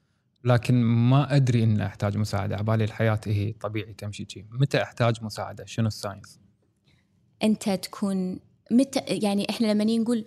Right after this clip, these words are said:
Speaker 2: متى الإنسان يحتاج مساعدة؟ متى أنت تي تقول: "أنا <clears throat> تعبت"،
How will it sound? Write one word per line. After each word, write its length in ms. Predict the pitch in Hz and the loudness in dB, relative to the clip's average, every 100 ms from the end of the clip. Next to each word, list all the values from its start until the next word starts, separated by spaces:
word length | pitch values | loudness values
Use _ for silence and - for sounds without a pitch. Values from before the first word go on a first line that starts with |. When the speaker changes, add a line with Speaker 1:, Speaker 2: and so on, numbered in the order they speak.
| - | -2
Speaker 2:
متى 320 | 240 269 269 | -2 0 -2
الإنسان 920 | 233 - 208 180 - 247 269 330 381 - _ _ | 0 2 2 2 0 0 2 2 0 -8 _ _
يحتاج 460 | 214 - - 208 180 | -6 -4 0 0 0
مساعدة؟ 560 | 170 - 151 151 156 - _ _ _ _ _ _ _ _ _ _ 214 | -4 -4 -12 -12 -14 -20 _ _ _ _ _ _ _ _ _ _ -4
متى 300 | 254 320 - | -2 2 2
أنت 200 | 269 247 | 2 0
تي 280 | 233 240 | -2 -2
تقول: 560 | 226 - _ - 254 302 - | -2 -6 _ -14 -4 -2 0
"أنا 540 | 240 262 277 285 349 392 - 262 | 0 2 4 4 2 -2 -4 0
<clears throat> 300 | 214 180 - | 0 -2 -8
تعبت"، 480 | 190 170 - - | -6 -6 -8 -18